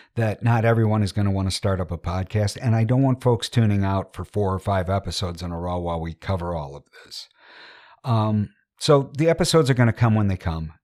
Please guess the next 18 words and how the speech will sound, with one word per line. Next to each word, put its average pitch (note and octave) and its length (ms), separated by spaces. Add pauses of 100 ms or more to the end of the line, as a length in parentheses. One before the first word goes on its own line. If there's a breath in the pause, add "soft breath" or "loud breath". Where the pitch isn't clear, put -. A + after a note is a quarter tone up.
(120)
and F#2+ 560
there G2 120
will G2 140
be G2 140
other G2+ 260
episodes F#2 500
with F2+ 160
other F2 260
topics D#2 560 (360)
in F2 120
between. D2+ 520 (1300)
Anyway, F3+ 580 (800)
let's D#3 200
get F3+ 200
into D3+ 240
this, - 180
shall G#2 300
we? D#3+ 220